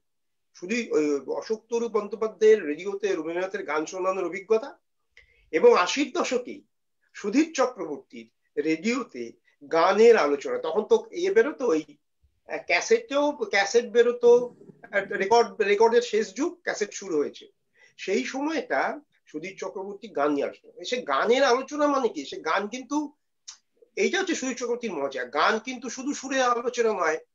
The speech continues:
শুধু কথার আলোচনা নয়, সেই গান কথাকে স্পর্শ করে আছে,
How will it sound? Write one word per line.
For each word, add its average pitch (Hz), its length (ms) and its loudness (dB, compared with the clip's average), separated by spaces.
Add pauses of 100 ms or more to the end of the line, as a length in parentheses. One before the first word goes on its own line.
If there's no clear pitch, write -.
(200)
শুধু 240 240 -6
কথার 196 300 0
আলোচনা 131 360 -6
নয়, 110 180 -20 (380)
সেই 233 300 2
গান 202 460 4 (320)
কথাকে 247 360 0
স্পর্শ 247 320 -4
করে 240 300 4
আছে, 233 360 0